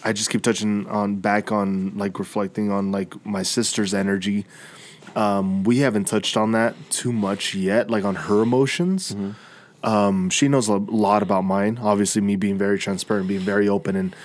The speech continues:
Speaker 1: being open with her on purpose so she can see, like, "Whoa, like, my brother is, like, he feels this way, or he's, he senses this, or he, uh, he looks at things this way." Um, I just,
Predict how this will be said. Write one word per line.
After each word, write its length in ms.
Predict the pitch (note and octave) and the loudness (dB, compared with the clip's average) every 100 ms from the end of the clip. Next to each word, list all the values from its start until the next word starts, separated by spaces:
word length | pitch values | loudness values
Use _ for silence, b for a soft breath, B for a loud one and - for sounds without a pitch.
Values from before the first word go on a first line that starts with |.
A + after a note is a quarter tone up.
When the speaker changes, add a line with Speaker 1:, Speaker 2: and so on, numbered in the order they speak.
| B B B G2 | B B B 2
Speaker 1:
being 240 | B2+ D3+ | 4 6
open 260 | A#2+ G2+ G#2 | 4 4 2
with 120 | G2 | 2
her 280 | F#2+ C#3 C3 | 4 4 6
on 160 | G2 F#2+ | 4 2
purpose 440 | - C3 G2+ F#2+ | 2 2 2 -2
so 120 | - | -2
she 160 | G2+ A2 | -2 -2
can 140 | G#2+ | -2
see, 240 | F#2+ - A2 | -2 0 0
like, 180 | G2 G2 | 0 -2
"Whoa, 260 | G2 A2+ | 0 2
like, 220 | G#2+ G2 G2 | 2 0 -2
my 200 | G2+ G2 | -2 -2
brother 520 | F#2+ G2+ A2 F#2+ F#2+ | 0 2 4 2 2
is, 260 | F#2 - | -2 -6
like, 240 | G#2 F#2+ F#2+ B B B B B B - | -4 -6 -8 B B B B B B -8
he 260 | - D#3+ D3 | 0 2 2
feels 420 | - A2 G2+ F2+ | 2 2 2 0
this 260 | G2+ F#2 G#2 | -2 -2 -2
way, 200 | G2 G2 | 0 0
or 80 | F#2 | 0
he's, 360 | A#2 A2 - | 0 0 -2
he 200 | G2+ A2+ | 0 0
senses 540 | A2 - G#2+ - F#2+ G2 | 0 0 0 -2 -4 -2
this, 240 | F#2+ - | -2 -2
or 60 | F#2 | -4
he, 240 | G2+ G#2 | -2 0
uh, 160 | G2 F#2+ - B | 0 -2 -8 B
he 100 | - | 0
looks 220 | A#2 G#2+ G2+ | 2 2 0
at 60 | |
things 220 | A2 G#2 F#2 | -2 -2 0
this 220 | F#2+ - | -2 0
way." 320 | G#2 G2+ F2 B B B B B A2+ | 0 -2 -4 B B B B B 0
Um, 340 | G#2 G2 F2+ E2 B B B B B _ _ _ _ _ - - | 2 0 -2 -10 B B B B B _ _ _ _ _ -20 -6
I 140 | - G#2+ | -2 0
just, 280 | A2 - | 0 -2